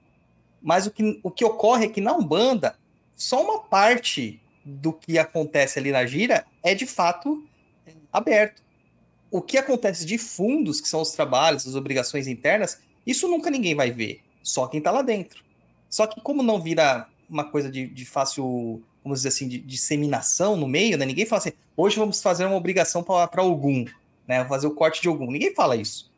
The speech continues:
Aí ninguém tem interesse em ir lá ver também. É, então o pessoal traz muito mesmo essa, esse pensamento de Umbanda pra dentro da Quimbanda, achando que tudo é a mesma coisa. Tudo é a mesma coisa. E isso contaminou até na questão do Eixo do Ouro, né?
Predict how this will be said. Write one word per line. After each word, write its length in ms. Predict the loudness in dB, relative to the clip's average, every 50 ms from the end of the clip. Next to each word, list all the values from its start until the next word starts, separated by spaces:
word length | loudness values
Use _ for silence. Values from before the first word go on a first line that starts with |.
| _ _ _ _
Aí 140 | -2 0 0
ninguém 220 | 0 -2 -2 -2
tem 120 | -2 -2 -4
interesse 360 | -2 0 0 0 0 0 -2
em 40 | -2
ir 40 | -2
lá 60 | -2
ver 160 | 0 -2 -2
também. 400 | -2 -2 -2 0 -2 -2 -4 -6 _ _ _ _ _ _ _ _ _ _ _ _ _ _ _ _ _ _
É, 100 | -4 -4
então 200 | -2 0 0 0
o 40 | 0
pessoal 280 | 0 -2 0 -2 -2
traz 180 | 0 -2 -2 0
muito 240 | 0 -2 -4 -2 -2
mesmo 220 | -2 -2 0 -2
essa, 240 | -2 -4 -4 -6 -6 -6
esse 180 | -6 -6 -4
pensamento 500 | -4 -4 -4 -4 -2 -2 -4 -6 -6 -10 _
de 220 | -8 -6 -4 -2 -2
Umbanda 520 | -2 -4 -2 -2 0 0 0 0 -2 -2
pra 100 | -2 -4
dentro 180 | -4 -4 -4 -4
da 60 | -8
Quimbanda, 420 | -6 -6 -4 0 2 2 2 2
achando 220 | 0 0 -6 -6 -6
que 100 | -8 -8
tudo 160 | -4 -2 -2
é 20 | 0
a 20 |
mesma 240 | 0 -2 -2 -4 -6
coisa. 360 | -4 -4 -4 -4 -4 -6 -8 -8 _ _ _ _ _ _ _ _ _
Tudo 100 | -6 -4
é 40 |
a 20 | -4
mesma 180 | -4 -6 -6
coisa. 220 | -6 -6 -6 -6 -6 -2
E 120 | 0 0
isso 140 | 0 0 0
contaminou 440 | -2 0 0 2 2 2 2 2 2
até 160 | 2 0 0
na 120 | -2 -2
questão 260 | -4 -6 -4 -4 -2
do 60 | -2 -2
Eixo 160 | -4 -4 -4
do 100 | -2 0
Ouro, 300 | 2 2 2 0 0 -2
né? 240 | -2 -2 -4 -4